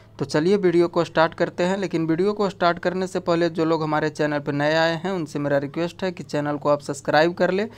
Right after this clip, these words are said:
और साथ ही साथ बेल आइकन को भी प्रेस कर ले, ताकि जब भी हम नए वीडियो लाएं तो इसकी जानकारी आपको जो है तुरंत प्राप्त हो जाए। तो चलिए स्टार्ट करते हैं आज का प्रश्न।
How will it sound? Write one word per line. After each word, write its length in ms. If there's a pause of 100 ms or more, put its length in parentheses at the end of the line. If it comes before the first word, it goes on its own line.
(280)
और 100
साथ 260
ही 60
साथ 320
बेल 180
आइकन 240
को 140
भी 120
प्रेस 280
कर 160
ले, 160
ताकि 300
जब 200
भी 120
हम 100
नए 200
वीडियो 300
लाएं 160
तो 120
इसकी 260
जानकारी 480
आपको 360 (420)
जो 120
है 140
तुरंत 340
प्राप्त 360
हो 60
जाए। 120
तो 140
चलिए 340
स्टार्ट 300
करते 260
हैं 180
आज 160
का 140
प्रश्न। 500